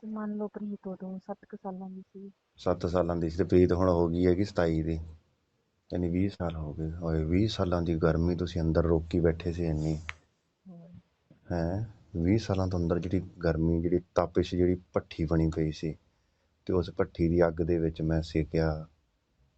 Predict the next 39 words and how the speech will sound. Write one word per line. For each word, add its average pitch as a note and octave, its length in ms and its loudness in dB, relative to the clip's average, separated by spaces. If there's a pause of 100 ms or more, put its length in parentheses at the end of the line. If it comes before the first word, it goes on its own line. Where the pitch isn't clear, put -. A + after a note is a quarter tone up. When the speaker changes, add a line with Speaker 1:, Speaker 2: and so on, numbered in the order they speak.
Speaker 2:
ਤਾਂ E2+ 80 -12
ਫਿਰ E2 180 -4
ਦੇਖੋ E2 320 -4
ਸਕੂਨ E2+ 360 0
ਨਾ G2 140 0
ਹੋਊਗਾ F#2+ 260 -4
ਇਸ D#2 80 -8
ਚੀਜ਼ - 220 -10
ਦਾ, - 60 -8
ਦੱਸੋ। - 300 -10
Speaker 1:
ਬਹੁਤ E3+ 440 -14
ਸਕੂਨ F#3+ 320 -18
ਮਿਲਿਆ F3+ 300 -16
ਮੈਨੂੰ। F3 340 -20 (400)
Speaker 2:
ਹੂੰ। F2 380 -8 (1200)
ਜੋ E2+ 160 0
ਸਭ F2+ 220 0
ਕੁਛ F2 160 -4
ਵਿੱਚ E2+ 260 -4
ਹੀ, F#2+ 120 2 (1000)
ਬਸ E2 160 -2
ਪੁੱਛੋ G2 280 0
ਹੀ F2+ 60 4
ਨਾ D#2 100 2
ਹੁਣ, D2 180 0
ਬਸ E2 260 2
ਹੁਣ D#2 340 0
ਫਿਰ D#2 140 -4
ਮੇਰਾ E2 280 4
ਹੁਣੇ F2 240 2
ਭੱਜ F2 240 0
ਕੇ - 140 2
ਆ D2+ 80 4
ਜਾਣਾ C#2+ 180 -2
ਮੈਂ D#2+ 100 -4
ਤੇਰੇ F2 160 -6
ਕੋਲੇ। - 200 -18 (1800)
Speaker 1:
ਆ G3 180 -12
ਜਾਣਾ G3+ 260 -14